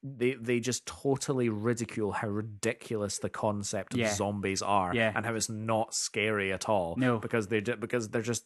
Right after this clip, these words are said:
Speaker 1: they're, they're completely useless.
Speaker 2: Yeah.
Speaker 1: They're complete, uh, and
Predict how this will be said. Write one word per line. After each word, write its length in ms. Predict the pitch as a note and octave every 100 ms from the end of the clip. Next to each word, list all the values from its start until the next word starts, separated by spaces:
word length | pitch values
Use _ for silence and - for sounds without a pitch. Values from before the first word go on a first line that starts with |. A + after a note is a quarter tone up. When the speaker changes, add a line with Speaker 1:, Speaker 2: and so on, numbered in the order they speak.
| -
Speaker 1:
they're, 120 | A#2 -
they're 100 | B2
completely 720 | B2 A#2+ - B2+ B2+ B2 A#2
useless. 800 | A2 G2+ A2 A#2+ - C3 E2+ -
Speaker 2:
Yeah. 320 | B2+ B2 A2+ G2+ -
Speaker 1:
They're 160 | C#3+
complete, 440 | C#3 B2 C3+ D3 -
uh, 160 | A#2 A2
and 300 | A#2 A#2 A2